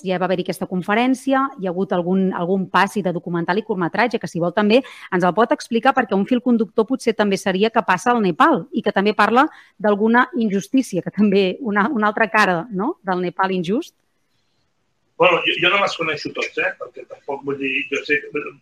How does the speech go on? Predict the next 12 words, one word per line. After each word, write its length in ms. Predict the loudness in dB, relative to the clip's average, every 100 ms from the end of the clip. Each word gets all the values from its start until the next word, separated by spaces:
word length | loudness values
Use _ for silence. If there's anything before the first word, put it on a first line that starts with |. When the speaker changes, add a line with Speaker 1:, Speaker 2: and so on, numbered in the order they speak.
| -6
Speaker 2:
bàsicament, 540 | -4 -4 -4 -2 -4 -4 -12 -20 -20 -16 -8
el, 120 | -6 -4
el, 80 | -6 -8 -12 -8 -6
el 80 | -4
cicle 300 | -4 -2 -2 -2
són, 240 | -2 -4 -6
són 160 | -6 -6 -10 -16 -18
un, 220 | -16 -20 -20 -14 -8
estan 300 | -2 -2 -4 _ -4
tots 160 | -2 -2
els 140 | -4
dijous, 460 | -4 0 2 0